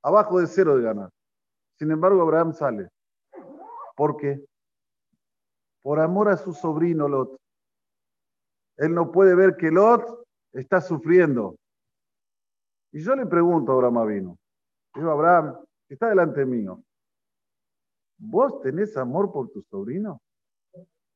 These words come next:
Vos fuiste el que dijiste, "Si vos te vas a la derecha, yo me voy a la izquierda.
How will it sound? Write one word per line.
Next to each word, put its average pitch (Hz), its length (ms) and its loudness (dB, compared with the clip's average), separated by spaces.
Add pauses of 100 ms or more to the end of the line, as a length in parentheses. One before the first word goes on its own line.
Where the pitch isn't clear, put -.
(920)
Vos 254 240 -4
fuiste 277 280 -6
el 185 80 -2
que 170 100 0
dijiste, 202 600 0 (640)
"Si - 60 -16
vos 233 200 0
te 233 60 -4
vas 220 220 0
a 190 60 -2
la 160 100 -2
derecha, 220 580 2 (320)
yo 185 120 0
me 156 80 -2
voy 165 220 0
a 147 40 2
la 131 80 -2
izquierda. 107 400 -8